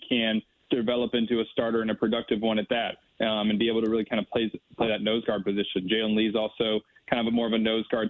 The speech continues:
type. And so with only those two coming back, 'cause L S U had really banked on retention with Mason Smith and Mekhi Wingo, um, and neither of that, them stayed, you know, they also break, uh, th-, that's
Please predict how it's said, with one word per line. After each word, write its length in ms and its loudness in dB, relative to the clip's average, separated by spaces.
type. 220 -2
And 200 2
so 360 0
with 140 2
only 220 2
those 160 0
two 160 -2
coming 260 0
back, 260 -4
'cause 140 0
L 120 0
S 120 -6
U 80 2
had 80 0
really 200 2
banked 360 0
on 180 0
retention 800 0
with 240 0
Mason 380 0
Smith 260 0
and 120 0
Mekhi 320 -2
Wingo, 500 0
um, 240 0
and 80 4
neither 240 2
of 80 -2
that, 180 -2
them 400 0
stayed, 420 0
you 100 2
know, 120 2
they 220 0
also 300 -2
break, 320 0
uh, 180 0
th-, 240 0
that's 220 -2